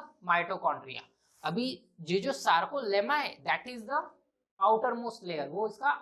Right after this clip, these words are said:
outermost layer है। अंदर रहेंगे myofilaments। अभी हम myofilaments को और divide करेंगे आगे चल के, वो हम देखेंगे, ठीक है। So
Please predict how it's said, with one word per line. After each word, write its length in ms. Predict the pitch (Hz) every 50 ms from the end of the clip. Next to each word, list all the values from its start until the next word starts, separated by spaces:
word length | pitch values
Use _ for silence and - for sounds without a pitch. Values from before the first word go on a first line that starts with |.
| - 190
outermost 500 | 196 196 233 226 226 220 214 214 - 185
layer 220 | 175 165 151 147
है। 100 | 165 214 - - _ _ _ _ -
अंदर 320 | - 185 202 220 262 277 277
रहेंगे 540 | 269 269 262 262 254 254 269 285 320 339 - _ _ - 185 185
myofilaments। 840 | 185 196 208 214 202 - 196 170 156 151 143 139 131 - - - _ -
अभी 160 | 156 190 202
हम 180 | 220 220 214 190
myofilaments 680 | 165 175 202 208 - 240 226 226 233 226 233 226 -
को 80 | - 269
और 360 | 254 - - 175 175 202 226
divide 320 | 226 240 247 247 247 240 254
करेंगे 300 | 240 240 240 240 254 247
आगे 280 | 220 196 190 196 202
चल 220 | 196 202 196 185 180
के, 160 | - 202 233 - - _ _ _ _ _ _ 185
वो 80 | 185
हम 140 | 226 269 349
देखेंगे, 360 | - 220 - 170 147 127 - - _ -
ठीक 140 | 240 233
है। 160 | 285 285 302 - _ _ _ _ _ _ _ _ _ _ _ _ _ -
So 100 | 254